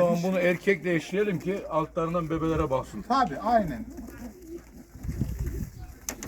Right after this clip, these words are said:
Speaker 1: Ya aslında o Arap, e, beli beyaz Arap'la eşe gireni
Speaker 2: O, o senin
Speaker 1: ikisini hiç
Speaker 2: beğendiğin
Speaker 1: ayırmayalım.
Speaker 2: Tamam, senin
Speaker 1: Vallahi
Speaker 2: beğendiğin
Speaker 1: bence ayırmayalım o kuşları.
Speaker 2: Tamam abi, is-, isteyen kendi kuşuna çalışır, isteyen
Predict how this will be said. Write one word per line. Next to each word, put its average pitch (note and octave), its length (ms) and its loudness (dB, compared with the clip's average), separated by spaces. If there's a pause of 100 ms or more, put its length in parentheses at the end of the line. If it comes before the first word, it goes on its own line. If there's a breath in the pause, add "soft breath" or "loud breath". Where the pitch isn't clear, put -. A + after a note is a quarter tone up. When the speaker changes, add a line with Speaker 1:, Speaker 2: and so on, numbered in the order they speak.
(1400)
Speaker 1:
Ya C#3+ 120 6 (180)
aslında F3+ 260 -6
o F3+ 300 0
Arap, E3 380 0
e, D#3+ 280 -2
beli E3 200 2
beyaz E3+ 240 4 (140)
Arap'la E3+ 440 0
eşe E3 240 0
gireni E3+ 360 0 (480)
Speaker 2:
O, A3+ 200 4
o G3 260 -8 (500)
senin F#3+ 100 -2
Speaker 1:
ikisini A#3 140 -2
hiç F#3+ 60 0
Speaker 2:
beğendiğin A3+ 300 4
Speaker 1:
ayırmayalım. D#3+ 720 4 (120)
Speaker 2:
Tamam, A3 440 0
senin G#3+ 320 0
Speaker 1:
Vallahi A3 220 2
Speaker 2:
beğendiğin - 280 4
Speaker 1:
bence C#3+ 160 0
ayırmayalım B2+ 500 0
o F2+ 100 -6
kuşları. E2+ 280 -12 (140)
Speaker 2:
Tamam G3+ 380 -4 (540)
abi, A#3 240 -2
is-, G#3+ 480 -10
isteyen A3 480 0
kendi A3 340 0
kuşuna A3 440 -2
çalışır, F3+ 440 -2
isteyen G#3 580 -4